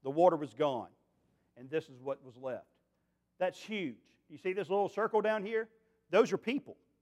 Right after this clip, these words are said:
Do you see how much? What does that look like to you, by the way?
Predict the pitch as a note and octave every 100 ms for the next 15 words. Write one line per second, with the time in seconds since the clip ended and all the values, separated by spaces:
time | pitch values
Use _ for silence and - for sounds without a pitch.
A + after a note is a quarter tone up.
0 | _ _ _ _ _ _ _ _ _ _
1 | _ _ B2+ C3 - F#3+ F3+ F#3+ F#3+ G3+
2 | G3 _ _ _ _ _ _ _ _ G#4
3 | D4+ B3 G#3 G#3 F3+ E3+ D3 D3+ C#3+ C#3
4 | B2+ C3 E3+